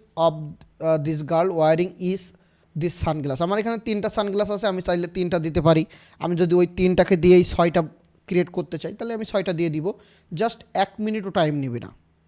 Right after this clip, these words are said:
আপনার কাজগুলো হতে। ভিডিওটা যদি ভালো করে এক থেকে দুইবার আপনি দেখেন, আশা করি অনেক কিছু বিষয় ক্লিয়ার হয়ে যাবেন, কারণ সামনে আরও মজার মজার কিছু পার্ট আমাদের থাকতেছে। ওকে, তিনটা সানগ্লাস দিলাম, দেখেন তিনটা সানগ্লাসের আমার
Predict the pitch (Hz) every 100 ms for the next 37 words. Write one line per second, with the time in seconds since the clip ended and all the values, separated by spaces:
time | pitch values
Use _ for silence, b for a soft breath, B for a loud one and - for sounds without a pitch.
0 | _ _ 160 185 170 175 160 151 165 147
1 | - - - 147 175 190 196 214 - b
2 | b b - 151 196 226 208 208 202 220
3 | 196 175 - 196 196 165 175 175 170 185
4 | 165 175 - 170 151 - - 175 - 233
5 | 214 165 196 - b b _ _ 196 240
6 | 262 262 247 - 175 170 170 175 175 175
7 | 175 170 185 175 180 165 196 b b b
8 | - 175 170 185 247 156 175 165 156 156
9 | 151 156 196 - 160 226 311 b b _
10 | 160 175 - 147 147 139 - 131 - 123
11 | - - _ _ _ - 175 - - _
12 | _ _ - 208 208 208 220 208 226 214
13 | 233 262 233 196 220 208 190 185 - 175
14 | 175 185 190 240 247 185